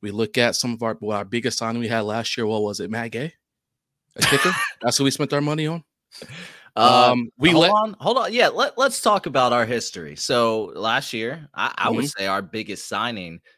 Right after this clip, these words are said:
Speaker 2: well, biggest impactful signing would probably be Samson Ebukam.
Speaker 1: Oh, absolutely, without a doubt. Great
Speaker 2: Um,
Speaker 1: signing.
Speaker 2: I mean, you could say Gardner Minshew as well. I
Speaker 1: Mm-hmm.
Speaker 2: mean, he came in, he, he's a Pro Bowl. He, he became Pro Bowler, you know,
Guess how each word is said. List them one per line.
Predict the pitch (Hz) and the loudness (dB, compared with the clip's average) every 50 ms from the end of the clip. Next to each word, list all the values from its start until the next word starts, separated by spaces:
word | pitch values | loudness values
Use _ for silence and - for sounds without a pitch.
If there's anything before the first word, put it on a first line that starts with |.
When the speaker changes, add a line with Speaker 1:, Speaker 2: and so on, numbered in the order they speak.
| _ _ | _ _
Speaker 2:
well, | - 107 | -10 -10
biggest | 87 78 131 143 120 113 104 - | -6 -4 -4 -2 -2 -4 -6 -8
impactful | 107 85 - 113 110 170 233 - 127 104 | -10 -10 -8 -8 -8 -8 -8 -10 -16 -16
signing | - - 98 87 87 90 87 87 90 90 90 _ _ _ _ _ _ | -14 -12 -12 -12 -12 -12 -12 -12 -14 -16 -18 _ _ _ _ _ _
would | - 101 95 | -14 -14 -8
probably | - 123 113 117 110 92 87 | -4 -2 0 0 0 -2 -4
be | 90 123 120 | -6 -8 -8
Samson | - - - 98 95 87 - 92 82 73 | -8 -10 -10 -10 -10 -12 -12 -14 -14 -14
Ebukam. | 69 - 95 110 - - - - _ _ _ _ _ - - | -14 -14 -14 -14 -14 -18 -20 -20 _ _ _ _ _ -4 2
Speaker 1:
Oh, | - 160 120 107 107 - | 2 4 4 2 2 2
absolutely, | 135 147 - - - 101 104 117 107 95 95 | 0 0 0 -2 -6 -4 -4 -4 -4 -6 -8
without | 95 90 - 113 123 123 | -12 -8 -2 0 0 0
a | 107 | 0
doubt. | - - 92 95 92 - - _ _ - - - | -4 -8 -10 -10 -10 -12 -16 _ _ -20 -16 -12
Great | - - - 95 95 92 95 90 | -8 -6 -4 -2 0 0 0 0
Speaker 2:
Um, | 90 87 85 | -2 -2 -6
Speaker 1:
signing. | 85 98 98 101 101 92 - _ _ _ - | -8 -12 -14 -14 -16 -18 -20 _ _ _ -8
Speaker 2:
I | 104 110 | -6 -6
mean, | 113 113 110 | -4 -4 -4
you | 113 131 | -4 -4
could | 131 - 110 | -4 -6 -8
say | - - 135 127 | -6 -4 -2 -2
Gardner | 123 117 120 113 117 113 117 | -2 0 0 0 0 -2 -4
Minshew | 107 107 107 107 - - 127 120 117 | -6 -6 -8 -8 -8 -6 -6 -4 -4
as | 98 87 | -6 -6
well. | 92 90 90 90 101 123 156 139 - _ _ _ - | -6 -6 -4 -2 -2 -4 -4 -8 -14 _ _ _ -6
I | - 90 | -4 -4
Speaker 1:
Mm-hmm. | 90 90 | -2 -4
Speaker 2:
mean, | 90 90 87 | -4 -6 -8
he | 85 92 107 104 | -8 -8 -8 -8
came | - - 117 107 101 101 101 | -6 -4 -4 -4 -4 -4 -6
in, | 101 101 107 107 107 | -6 -6 -6 -6 -8
he, | 104 101 98 101 - - - - | -8 -8 -8 -8 -8 -12 -16 -18
he's | - 85 85 82 | -16 -14 -14 -14
a | 87 | -12
Pro | - - 143 214 247 | -4 0 2 2 4
Bowl. | 170 123 101 82 - _ - _ - | 4 2 -2 -2 -4 _ -16 _ -6
He, | - 262 - - _ _ _ _ - | -6 -6 -6 -8 _ _ _ _ -8
he | 165 214 | -6 -6
became | 240 202 226 262 247 170 | -4 -2 0 0 0 -2
Pro | 127 - 233 269 277 | 0 2 2 2 4
Bowler, | 175 165 147 143 151 151 151 147 - - - | 4 4 4 4 4 2 2 0 -2 -6 -8
you | 123 156 | -6 -4
know, | 156 151 151 147 143 - | 0 0 0 0 0 -4